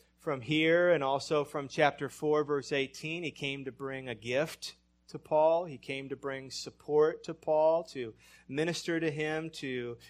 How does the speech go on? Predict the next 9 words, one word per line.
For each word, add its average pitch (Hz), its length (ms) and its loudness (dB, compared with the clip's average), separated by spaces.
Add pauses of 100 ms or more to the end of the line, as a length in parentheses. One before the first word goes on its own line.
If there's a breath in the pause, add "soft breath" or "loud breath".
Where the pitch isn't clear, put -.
(100)
encourage 156 580 4
him, 160 320 -6
and 120 460 -14 (580)
that 139 240 6
job 147 400 12
has 151 180 2
been 143 200 -2
faithfully 151 880 2 (120)
done. 139 280 0